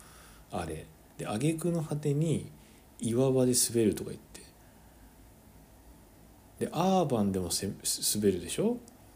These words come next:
だからどうすりゃいいのかなっていう。うん、そこはなんかちょっと靴として致命的な欠陥なんじゃないかなと思ってますね、なんか。うん、なんか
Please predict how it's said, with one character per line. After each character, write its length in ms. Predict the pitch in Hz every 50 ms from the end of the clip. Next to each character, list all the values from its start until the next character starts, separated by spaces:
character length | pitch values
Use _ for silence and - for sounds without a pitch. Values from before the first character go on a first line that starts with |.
| - - - - - - - - - - - - - - - - - - - - - - - - - 160
だ 80 | 120
か 80 | 101 87
ら 40 | 85 -
ど 320 | - 127 185 226 254 262
う 60 | 262
す 180 | 262 - - 240
り 60 | 247
ゃ 40 | 233
い 120 | 208 190
い 40 | 156
の 100 | 123 101
か 100 | - 90
な 100 | 87 98
っ 40 | 101
て 220 | - - - 104
い 80 | 95 101 -
う。 60 | - - - - - - - - - - - - - - -
う 40 | 113
ん、 500 | 107 104 101 98 98 95 95 98 117 131
そ 220 | 135 - - - 143
こ 120 | 147 -
は 80 | 214 208
な 60 | 208
ん 20 | 185
か 60 | 135
ち 100 | - 123
ょ 20 |
っ 40 | -
と 100 | - -
靴 260 | - - - - -
と 140 | - - 214
し 100 | - -
て 80 | - 107
致 240 | 110 - - 113
命 220 | 120 143 151 151 147
的 220 | 151 151 147 147
な 340 | 143 143 139 135 135 135 - - - - - - - - - - - - - - - - - - - -
欠 180 | - - 127 120
陥 340 | - - - 139 127 127 131
な 100 | 131 123
ん 60 | 104
じ 60 | 92
ゃ 20 |
な 120 | 90 92 90
い 20 |
か 140 | 90 - 87
な 60 | 82
と 140 | - - 104
思 120 | 95 90
っ 20 | 90
て 140 | - - 95
ま 100 | 82 -
す 140 | - - -
ね、 80 | 87
な 80 | 82 82
ん 60 | 80
か。 240 | 80 - 80 80 80 - - - - - - - - - - - - - 147
う 40 |
ん、 360 | 139 135 135 127 139 135 123 123
な 80 | 131
ん 80 | 131 113
か 220 | - - 95 95